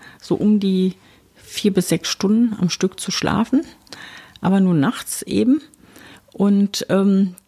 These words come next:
tagsüber war er weiterhin sehr quirlig. Das ist auch sein ganzes Leben bisher so geblieben, muss ich <laughs> ehrlich sagen. Er ist auch sehr umtriebig. Und auf jeden Fall, ähm,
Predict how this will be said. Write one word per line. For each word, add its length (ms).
tagsüber 540
war 200
er 40
weiterhin 640
sehr 200
quirlig. 520
Das 200
ist 120
auch 100
sein 180
ganzes 300
Leben 260
bisher 220
so 140
geblieben, 500
muss 160
ich 220
<laughs> 0
ehrlich 320
sagen. 520
Er 100
ist 260
auch 200
sehr 300
umtriebig. 1040
Und 300
auf 160
jeden 300
Fall, 600
ähm, 380